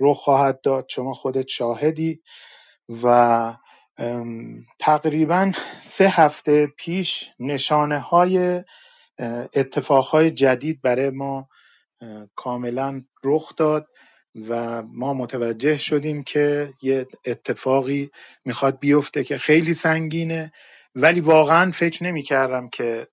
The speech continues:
اینقدر اتفاق، اه، خب، چند لایه و سخت باشه. ام، زمانی که، اه، اه، اه، وزیر امور خارجهٔ چین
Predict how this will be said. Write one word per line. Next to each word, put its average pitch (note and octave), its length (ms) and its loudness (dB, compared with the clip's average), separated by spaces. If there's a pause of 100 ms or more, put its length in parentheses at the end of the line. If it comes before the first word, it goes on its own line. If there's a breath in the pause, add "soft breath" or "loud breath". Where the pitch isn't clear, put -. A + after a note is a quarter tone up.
(100)
اینقدر D#3 840 0 (520 soft breath)
اتفاق، C#3+ 800 -2
اه، A#2+ 420 -4
خب، B2 300 -8
چند C3 360 -4
لایه B2 580 -2
و B2 220 -4
سخت D3 500 -2
باشه. D3+ 540 0 (680 loud breath)
ام، A#2+ 920 -8
زمانی D3+ 580 2
که، B2+ 540 0 (100)
اه، A#2+ 300 -8 (400)
اه، A2+ 280 -18 (580 soft breath)
اه، A2+ 260 -16 (1000)
وزیر C#3 320 0
امور D#3 280 0
خارجهٔ C#3+ 680 0
چین D#3+ 600 -6